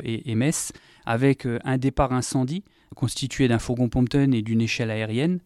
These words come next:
Et ensuite, il y a quelques spécificités. Donc, vous, comme vous l'avez vu sur l'unité opérationnelle ici de, de Metz Centre avec le véhicule nautique motorisé,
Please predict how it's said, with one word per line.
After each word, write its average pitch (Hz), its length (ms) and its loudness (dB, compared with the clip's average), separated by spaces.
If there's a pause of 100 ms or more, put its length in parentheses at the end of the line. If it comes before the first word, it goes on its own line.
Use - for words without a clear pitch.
Et 131 120 6
ensuite, 143 460 4
il 131 120 2
y 143 80 6
a 156 80 4
quelques 151 480 0
spécificités. - 880 0
Donc, 127 180 6
vous, 120 140 -2
comme 135 220 4
vous 127 100 2
l'avez 127 160 6
vu 131 140 0
sur - 160 -4
l'unité 120 260 2
opérationnelle 123 500 0
ici 127 220 -4
de, 120 200 -2
de 113 140 -2
Metz 120 180 2
Centre 151 320 0
avec 123 340 0
le 120 140 0
véhicule 127 560 2
nautique 120 420 2
motorisé, 120 640 2